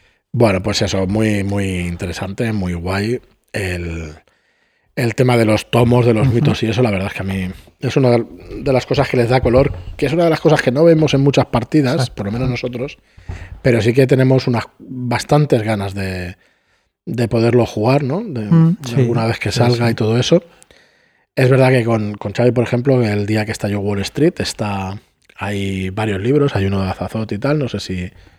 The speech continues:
Speaker 1: si es algo, bueno, no es un spoiler, es una aventura de
Speaker 2: No.
Speaker 1: Tulu, o sea que tranquilos. Y
Speaker 2: Sale
Speaker 1: hay, hay
Speaker 2: algún libro.
Speaker 1: cositas,
Speaker 2: Sí,
Speaker 1: hay
Speaker 2: sí, sí.
Speaker 1: lecturas por ahí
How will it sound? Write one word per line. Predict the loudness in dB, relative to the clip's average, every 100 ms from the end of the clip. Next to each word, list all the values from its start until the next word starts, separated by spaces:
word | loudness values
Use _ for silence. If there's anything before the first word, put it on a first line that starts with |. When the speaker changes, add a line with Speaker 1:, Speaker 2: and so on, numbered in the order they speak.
| -20 _ _
Speaker 1:
si | -12
es | -8
algo, | -6 -8 -8
bueno, | -10 -12 -10
no | -8
es | -6
un | -8
spoiler, | -8 -6 -4 -4
es | -6
una |
aventura | -8 -6 -4 -2
de |
Speaker 2:
No. | -2
Speaker 1:
Tulu, | -4 -4 -6
o |
sea | -8 -10
que |
tranquilos. | -10 -10 -8 -8 -8 -14 -16 -16 -16 _ _ _
Y | -2
Speaker 2:
Sale | 0
Speaker 1:
hay, | 0 2 4 4
hay |
Speaker 2:
algún | 4 4 4
libro. | 4 2
Speaker 1:
cositas, | 2
Speaker 2:
Sí, | 4 4 4
Speaker 1:
hay |
Speaker 2:
sí, | 0
sí. | -2
Speaker 1:
lecturas | -2 -2 -2 -6 -16 _ _ _
por | -8 -6
ahí | -6 -10